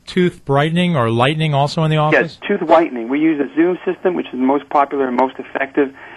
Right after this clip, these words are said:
Speaker 2: and that's usually done an hour and a half, uh, visit. Uh, one of our specialists in whitenings does that, and she will kind of put the patient with some headphones, a movie. They watch a movie. They kind of, like, just kind of zone out.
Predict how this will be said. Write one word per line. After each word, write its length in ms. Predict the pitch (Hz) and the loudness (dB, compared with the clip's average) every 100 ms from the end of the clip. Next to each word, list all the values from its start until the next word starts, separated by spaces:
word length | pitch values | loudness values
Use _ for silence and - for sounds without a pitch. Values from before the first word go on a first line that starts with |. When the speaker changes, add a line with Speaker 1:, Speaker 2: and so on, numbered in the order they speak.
| - | -6
Speaker 2:
and 100 | 143 | 0
that's 160 | 151 - | 0 0
usually 240 | 151 143 | 0 0
done 240 | 135 143 143 | 2 2 2
an 100 | 131 | 2
hour 160 | 135 143 | 2 0
and 60 | |
a 100 | 131 | -2
half, 300 | - 139 139 - - | -2 0 0 -4 -8
uh, 360 | 113 117 107 - | -2 0 -2 -4
visit. 460 | 120 143 139 160 - - - - | 0 0 2 -4 -4 -20 -20 -20
Uh, 260 | - 117 117 | -4 2 4
one 160 | 117 131 | 4 2
of 80 | |
our 100 | 123 120 | 0 -2
specialists 460 | - 135 135 131 - | -2 -2 0 -2 -2
in 80 | 120 | -2
whitenings 420 | 127 135 131 123 | -2 0 -2 0
does 200 | 127 117 | -2 0
that, 300 | 131 131 - | 2 2 0
and 80 | 113 - | -12 -10
she 120 | 147 | -6
will 320 | 131 131 127 - - - - | 0 0 0 -8 -20 -20 -20
kind 160 | - 139 | -4 -4
of 80 | 127 | 0
put 140 | 156 | -2
the 60 | 123 | -2
patient 440 | - 143 135 135 | 0 0 0 -2
with 100 | 120 - | -4 -6
some 100 | 123 | -2
headphones, 540 | - 135 - 135 - - | -2 -2 0 0 0 -10
a 20 | |
movie. 300 | 120 135 127 | 0 0 2
They 100 | 113 | 0
watch 220 | 117 123 - | 0 -2 -2
a 40 | |
movie. 260 | 123 120 117 | -4 -2 0
They 180 | 110 | 0
kind 220 | 101 135 117 | -2 -2 0
of, 60 | |
like, 180 | 113 104 - | 0 -2 -6
just 160 | - - | -10 -6
kind 200 | 127 110 | -2 0
of 60 | 117 | 0
zone 200 | 123 123 | 0 2
out. 240 | 117 117 | 2 0